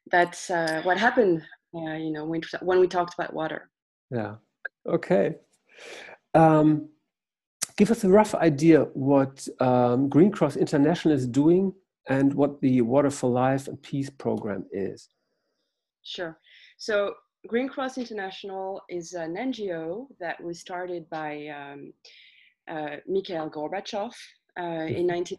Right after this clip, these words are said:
Speaker 1: ninety-three. And, uh, so we had the, um, uh, we have the uniqueness, the originality of having been founded by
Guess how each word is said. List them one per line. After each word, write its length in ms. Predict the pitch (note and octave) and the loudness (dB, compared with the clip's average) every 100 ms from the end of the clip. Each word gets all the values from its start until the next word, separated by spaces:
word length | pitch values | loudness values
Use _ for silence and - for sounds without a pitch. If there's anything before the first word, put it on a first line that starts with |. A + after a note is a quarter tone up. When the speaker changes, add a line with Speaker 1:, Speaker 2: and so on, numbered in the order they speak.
| - | -16
Speaker 1:
ninety-three. 580 | - C4 - F#3 G3+ D#4 _ _ _ - - _ _ _ - | -20 -20 -8 -6 -6 -10 _ _ _ -20 -20 _ _ _ -8
And, 500 | F#3 F3+ F3+ F#3 F#3 | -4 0 2 2 2
uh, 600 | F3+ F3 F3 E3+ E3+ E3 D#3+ _ | 0 2 0 0 -2 -4 -10 _
so 240 | - F3+ | -6 -4
we 120 | F#3 | -2
had 260 | F#3 G3 F3 | -4 -8 -2
the, 460 | F3+ E3+ E3 D#3+ | 0 0 -2 -2
um, 340 | D#3 D#3 - - - _ _ _ _ _ _ - - | -2 -4 -6 -12 -16 _ _ _ _ _ _ -20 -14
uh, 240 | F3+ - - | -12 -12 -6
we 100 | F#3+ | -4
have 240 | G3 F3+ F3 | -2 -4 -2
the 760 | F3+ E3+ E3 D#3+ D#3 D#3 D#3+ - | 0 0 0 0 -2 -4 -8 -12
uniqueness, 840 | F3 F3 G3 G#3 A3+ F3+ D#3+ E3 - | -8 -2 0 0 0 -2 -2 -4 -2
the 160 | F3+ | 2
originality 1120 | E3 F3 F#3 F#3 G3 G3+ G3 F3 E3+ E3 D#3+ - | 4 2 2 0 2 0 0 -4 -2 -2 -4 -4
of 200 | D#3 D#3 | -4 -2
having 360 | E3+ E3+ E3+ | -2 2 2
been 220 | E3+ E3+ | 4 2
founded 640 | F3 G3+ G3 G3+ F3+ D#3+ D#3 | 0 0 2 2 2 0 0
by 520 | D#3+ D#3+ D#3 D#3 D#3 | -2 0 -2 -2 -6